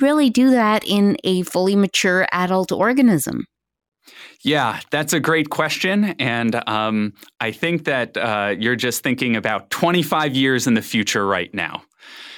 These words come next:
Speaker 2: So, um, like I, uh, to, to go back to the, uh, analogy or the, the thought experiment that I previously mentioned, um, if you or I were to dive into a bath full of D N A,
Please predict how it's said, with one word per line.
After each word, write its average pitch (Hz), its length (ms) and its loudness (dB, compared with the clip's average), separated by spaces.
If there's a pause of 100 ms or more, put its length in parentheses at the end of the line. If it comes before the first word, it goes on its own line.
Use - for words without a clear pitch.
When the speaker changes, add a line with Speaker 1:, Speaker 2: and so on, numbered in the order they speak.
(140)
Speaker 2:
So, 151 460 2
um, 127 600 0 (280)
like 170 480 0
I, 135 480 0
uh, 123 200 -2
to, 151 240 -2
to 156 140 -2
go 180 160 0
back 151 300 -2
to 156 120 0
the, 123 320 2
uh, 107 360 -2
analogy 113 760 0
or 104 160 0
the, 101 240 -2
the 98 160 -4
thought 131 280 -2
experiment 110 600 -2
that 101 120 -4
I 95 80 -2
previously 101 800 -4
mentioned, 95 720 -4
um, 98 320 -4 (440)
if 127 320 -2
you 151 180 2
or 170 220 2
I 123 340 0
were 113 260 0 (140)
to 104 460 -2 (140)
dive 135 380 -2
into 127 420 2
a 101 80 0
bath 127 460 -6
full 117 460 0
of 98 200 -6
D 113 220 -2
N 104 160 0
A, 95 400 -2